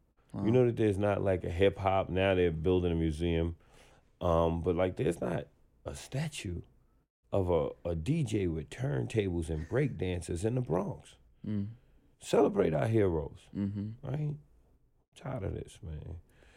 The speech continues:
Speaker 1: If, if, if, if there's any legacy, legacy for me, it'll be the lives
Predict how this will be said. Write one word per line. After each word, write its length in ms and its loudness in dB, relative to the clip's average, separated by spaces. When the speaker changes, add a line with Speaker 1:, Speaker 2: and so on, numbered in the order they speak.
Speaker 1:
If, 340 4
if, 340 4
if, 360 2
if 160 -4
there's 320 2
any 240 2
legacy, 600 0
legacy 420 -4
for 160 -12
me, 280 -2
it'll 240 4
be 240 0
the 120 -2
lives 640 0